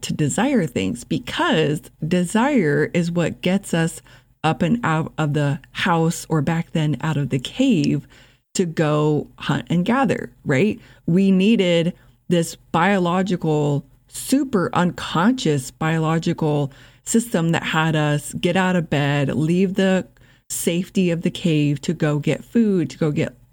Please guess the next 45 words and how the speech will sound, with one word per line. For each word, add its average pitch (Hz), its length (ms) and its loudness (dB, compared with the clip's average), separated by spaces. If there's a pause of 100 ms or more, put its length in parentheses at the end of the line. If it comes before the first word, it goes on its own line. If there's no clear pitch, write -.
(100)
you 160 100 -4
know, 110 120 0
wood 180 340 0
for 190 140 -2
fire. 185 560 0 (260)
And 170 180 2
now 190 360 2
it's 160 200 -2
to - 100 -6
go 165 180 0
to 185 80 2
your 202 120 2
job 220 440 2
or 175 100 0
to 156 100 0
take - 220 -4
care 180 200 0
of 170 40 0
your 165 180 -2
kids. - 540 -2 (520)
So 190 540 -2 (180)
desire 185 840 2
and 160 280 2
being 185 200 2
someone 175 220 2
who 185 160 0
desires 165 560 0
things 214 480 2 (100)
is 240 300 2
innate. 190 640 0 (300)
And 202 140 4
we 226 80 4
can 240 140 0
also 277 300 -2
take 240 260 -2
a 202 60 4
look 180 260 0
at 156 360 -2 (240)
depression, - 800 -2 (440)
right? 151 180 0
One 202 240 2
of 240 100 0
the 175 120 2
things 165 440 -2
that 143 520 -2